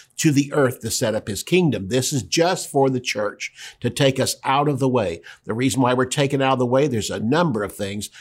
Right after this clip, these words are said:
but the whole earth, when the church is gone, is gonna shift back to Jewish time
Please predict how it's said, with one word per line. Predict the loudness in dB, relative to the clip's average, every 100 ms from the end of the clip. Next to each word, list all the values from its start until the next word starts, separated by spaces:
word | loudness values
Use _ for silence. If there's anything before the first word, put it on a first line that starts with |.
| -8
but | -6 -2
the | -2
whole | 2 4 4 4
earth, | 2 2 0
when | -4
the | -6
church | -4 -2 -2 -2
is | -2
gone, | 0 2 2 -2
is | -6
gonna | -6
shift | -4 -2 -2 -2 0
back | -2 -2
to | -8
Jewish | -8 -4 -4 -4
time | -6 -6 -6 -8